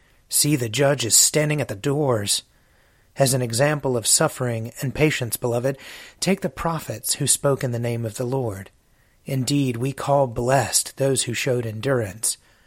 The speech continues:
You have heard of the endurance of Job, and you have seen the purpose of the Lord, how the Lord is compassionate and merciful. Above all, my beloved,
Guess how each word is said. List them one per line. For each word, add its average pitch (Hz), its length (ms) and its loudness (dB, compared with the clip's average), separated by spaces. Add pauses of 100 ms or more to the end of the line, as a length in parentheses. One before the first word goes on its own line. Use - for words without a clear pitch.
(340)
You 131 140 -2
have 120 160 0
heard 139 300 2
of 113 120 -6
the 120 120 -2
endurance 123 520 -2
of 110 160 -6
Job, 127 420 2 (600)
and 123 120 -2
you 135 80 2
have 117 120 0
seen 147 360 2
the 123 80 -2
purpose 165 480 0
of 143 60 -10
the 143 120 -2
Lord, 127 360 0 (640)
how 120 120 -10
the 107 140 -6
Lord 117 320 -2
is - 100 0
compassionate 110 880 -4 (420)
and 110 160 -8
merciful. 123 680 -2 (920)
Above 131 340 0
all, 113 260 2
my 104 200 -6
beloved, 110 500 -4